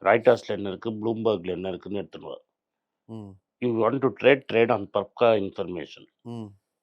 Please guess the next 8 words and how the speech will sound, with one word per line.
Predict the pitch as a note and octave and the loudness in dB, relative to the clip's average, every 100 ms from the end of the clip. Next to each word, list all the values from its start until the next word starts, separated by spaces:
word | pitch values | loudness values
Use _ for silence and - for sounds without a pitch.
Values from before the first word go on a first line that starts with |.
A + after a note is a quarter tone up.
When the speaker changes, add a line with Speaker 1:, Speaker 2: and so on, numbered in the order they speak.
| _ G2 | _ 0
Speaker 1:
Market | G#2+ C3+ D#3 A#2+ | 2 4 4 4
operations, | A2+ G#2+ G#2+ G#2 A2+ B2+ G#2+ | 2 0 0 -2 -2 -6 -2
buying | G#2 G#2+ A#2 A2+ | 0 2 0 0
and | G2+ - | -2 -6
selling | F#2 F#2 F#2+ E2 | -8 -6 -6 -6
gold. | F2 D#2 - _ | -8 -8 -12 _
Speaker 2:
ம். | A2+ A2 G2+ _ _ _ _ _ _ _ G#2+ | -16 -14 -16 _ _ _ _ _ _ _ -6
Speaker 1:
என்னது? | A2 B2+ F#3 | -2 0 0